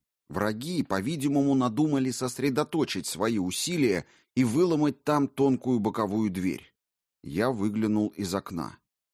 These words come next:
Луна ярко освещала крутой скат кровли. Прыгать на него было опасно. Все взвесив,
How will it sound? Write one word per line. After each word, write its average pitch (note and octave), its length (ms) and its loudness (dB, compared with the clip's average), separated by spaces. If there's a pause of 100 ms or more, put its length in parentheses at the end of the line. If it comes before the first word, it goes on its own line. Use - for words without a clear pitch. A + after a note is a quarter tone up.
(380)
Луна E2+ 600 0
ярко G#2+ 560 -2
освещала G#2 760 -2
крутой F#2+ 500 -4
скат - 400 -6
кровли. D2+ 560 -4 (420)
Прыгать G2+ 480 -4
на A2+ 60 -4
него A2 320 -2
было F2 360 -2
опасно. - 560 -10 (840)
Все - 300 -2
взвесив, F#2+ 760 -2